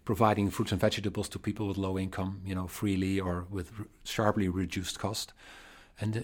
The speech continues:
you could still improve a lot of the nutritional status probably by that, uh, by doing so.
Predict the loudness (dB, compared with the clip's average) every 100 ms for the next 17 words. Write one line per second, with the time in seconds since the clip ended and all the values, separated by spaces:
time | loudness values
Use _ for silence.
0 | 2 4 4 4 10 8 8 -2 4 6
1 | 6 4 2 2 0 -2 0 -2 -4 -6
2 | -2 -4 -4 -6 -6 -4 -4 -4 -4 -6
3 | -8 -18 -10 -8 -6 -6 -8 -6 -6 -4
4 | -6 -8 -12